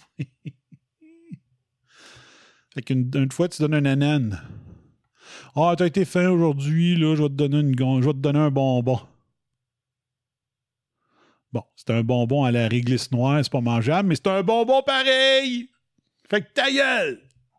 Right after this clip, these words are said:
L'important, c'est le bonbon.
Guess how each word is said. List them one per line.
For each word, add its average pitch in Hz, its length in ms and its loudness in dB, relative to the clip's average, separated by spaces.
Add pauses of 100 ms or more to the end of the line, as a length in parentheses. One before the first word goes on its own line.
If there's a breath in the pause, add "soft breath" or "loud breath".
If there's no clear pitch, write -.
(1200 soft breath)
L'important, 185 520 -2
c'est 180 120 -2
le 151 80 0
bonbon. 127 720 0